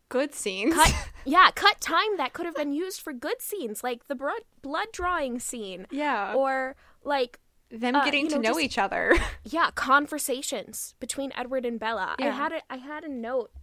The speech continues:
Speaker 2: in my four pages of notes, um, about the, uh, oh, the mitosis scene
Speaker 1: Oh,
Speaker 2: is,
Speaker 1: yes.
Speaker 2: like, the best conversation we get between
Speaker 1: Uh-huh.
Speaker 2: Bella and Edward,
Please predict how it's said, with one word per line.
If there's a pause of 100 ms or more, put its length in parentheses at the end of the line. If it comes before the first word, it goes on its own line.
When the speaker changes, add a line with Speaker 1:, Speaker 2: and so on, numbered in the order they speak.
Speaker 2:
in (260)
my
four
pages
of
notes, (440)
um, (1200)
about
the, (560)
uh, (560)
oh,
the
mitosis
scene (340)
Speaker 1:
Oh,
Speaker 2:
is,
Speaker 1:
yes. (100)
Speaker 2:
like,
the (260)
best
conversation
we
get (280)
between
Speaker 1:
Uh-huh.
Speaker 2:
Bella
and
Edward,